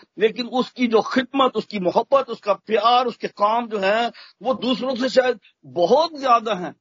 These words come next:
और मैं समझता हूं कि आज जो हमारी बड़ी प्रॉस्परस चर्च, चर्चेज हैं, कलीसियां हैं जो बड़ी तरक्की कर रही हैं, उनमें भी शायद ये बातें, इतनी तारीफ की बातें नहीं होंगी जितनी कि इस कलीसिया की जिंदगी में ये तारीफी बातें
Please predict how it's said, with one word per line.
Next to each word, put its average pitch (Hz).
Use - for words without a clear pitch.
और 214
मैं 240
समझता 240
हूं 226
कि 190
आज 226
जो 202
हमारी 185
बड़ी 220
प्रॉस्परस 247
चर्च, 247
चर्चेज 254
हैं, 185
कलीसियां 254
हैं 220
जो 208
बड़ी 214
तरक्की 233
कर 220
रही 208
हैं, 226
उनमें 339
भी 294
शायद 214
ये 214
बातें, 180
इतनी 202
तारीफ 185
की 196
बातें 170
नहीं 185
होंगी 185
जितनी 196
कि 185
इस 185
कलीसिया 185
की 180
जिंदगी 175
में 175
ये 180
तारीफी 175
बातें 170